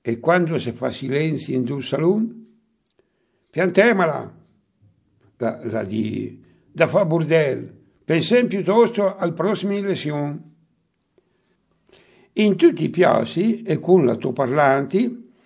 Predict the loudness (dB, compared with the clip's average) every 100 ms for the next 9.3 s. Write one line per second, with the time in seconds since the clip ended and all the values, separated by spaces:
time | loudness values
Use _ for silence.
0 | -20 _ -4 0 2 2 0 -6 -18 _
1 | -8 -2 -2 -2 -4 -2 0 0 2 2
2 | 4 4 0 -2 0 2 4 2 0 -6
3 | -8 -4 -2 0 0 0 0 2 2 2
4 | -4 _ _ _ -2 0 0 -2 2 2
5 | 2 2 -2 -6 -20 -20 _ 0 2 2
6 | 4 6 6 4 -2 0 0 0 -2 -2
7 | -2 -4 -12 _ _ -4 2 4 2 0
8 | -4 -8 -10 -12 _ _ -6 -6 0 4
9 | 6 6 2